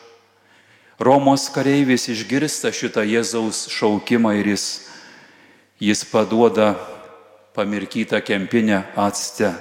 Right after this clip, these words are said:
prisiartinęs prie Jėzaus. „Trokštu.“ Ar išgirstu aš šitą Jėzaus maldą,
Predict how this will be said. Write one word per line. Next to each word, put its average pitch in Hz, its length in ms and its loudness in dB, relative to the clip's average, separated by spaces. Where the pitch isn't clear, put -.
prisiartinęs 98 840 -6
prie 95 240 -8
Jėzaus. 95 720 -10
„Trokštu.“ 107 640 -8
Ar 98 160 -8
išgirstu 98 800 -6
aš 104 320 -6
šitą 101 320 -8
Jėzaus 92 640 -4
maldą, 101 560 0